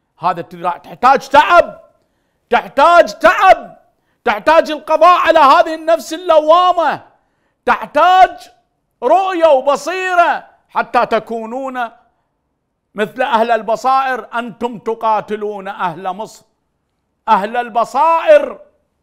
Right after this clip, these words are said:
حينما تكون بصيرتك واضحة، ما يخدعك دكان عفن، ولا يخدعك حزب منتهي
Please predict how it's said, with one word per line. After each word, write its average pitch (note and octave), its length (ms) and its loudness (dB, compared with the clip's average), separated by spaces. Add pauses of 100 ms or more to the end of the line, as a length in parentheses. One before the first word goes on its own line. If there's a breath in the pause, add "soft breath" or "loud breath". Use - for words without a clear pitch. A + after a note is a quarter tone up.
(3000)
حينما F3+ 380 -10
تكون F#3 340 -14
بصيرتك F3+ 560 -8
واضحة، D#4+ 680 2 (640)
ما E3 140 -8
يخدعك A#3 720 -12
دكان G#3 560 -10
عفن، G3+ 580 -10 (680)
ولا G3+ 320 -2
يخدعك C4+ 640 -10
حزب A#3+ 340 -10 (120)
منتهي C#4 880 -6